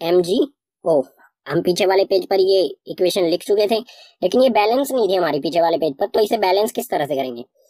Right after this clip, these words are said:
ओ टू यहाँ पर है, मतलब मैग्नीशियम तो यहाँ पर बैलेंस है, दोनों तरफ वन वन है।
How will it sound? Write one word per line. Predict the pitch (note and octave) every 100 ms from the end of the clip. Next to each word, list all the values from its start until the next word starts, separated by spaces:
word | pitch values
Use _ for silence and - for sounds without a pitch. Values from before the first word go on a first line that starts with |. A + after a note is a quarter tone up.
| - - - _ -
ओ | F#3+
टू | A#3 C#4
यहाँ | C#4 A3
पर | G3+ A3+
है, | B3
मतलब | - F3 G3
मैग्नीशियम | F#3 F#3+ G3+ A3 B3+
तो | C4
यहाँ | B3+ G3
पर | A3
बैलेंस | G#3+ B3 A#3+ G#3
है, |
दोनों | D#3 F3+ G3
तरफ | - A3
वन | F#3+ G#3+
वन | B3 B3+
है। | B3